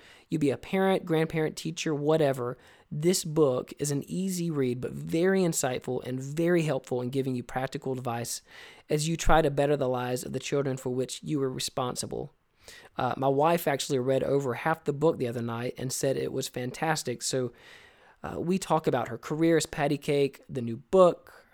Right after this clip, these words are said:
her life, her struggles, and why she feels it's necessary for us to start teaching our children about God from day one, because if we don't take responsibility for our children, somebody else will. So here we go.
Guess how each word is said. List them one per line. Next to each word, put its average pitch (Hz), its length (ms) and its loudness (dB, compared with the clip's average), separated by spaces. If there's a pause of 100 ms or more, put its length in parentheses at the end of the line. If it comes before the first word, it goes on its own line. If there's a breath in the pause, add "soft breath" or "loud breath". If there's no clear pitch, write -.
(140)
her 123 100 -2
life, 147 560 2
her - 80 -8
struggles, 160 560 2
and 131 280 -4
why 131 220 -2
she 156 200 -4
feels 139 300 0
it's - 180 -6
necessary 135 760 -2
for - 220 -6
us 151 180 -4
to 147 100 -6
start - 280 -4
teaching 156 360 -6
our 135 80 -2
children 135 540 -2 (440 loud breath)
about 139 300 0
God 147 280 2
from 131 200 -4
day 143 220 2
one, 151 540 0
because 139 440 -4 (120)
if 139 160 -6
we 175 240 0
don't 202 200 2
take 160 240 -4
responsibility 151 960 -2
for 120 160 -6
our 113 100 -2
children, 113 440 -6 (420 soft breath)
somebody 160 540 2
else 127 240 -2
will. 113 320 -8 (920 soft breath)
So - 120 0
here 170 160 6
we 175 100 6
go. 156 260 2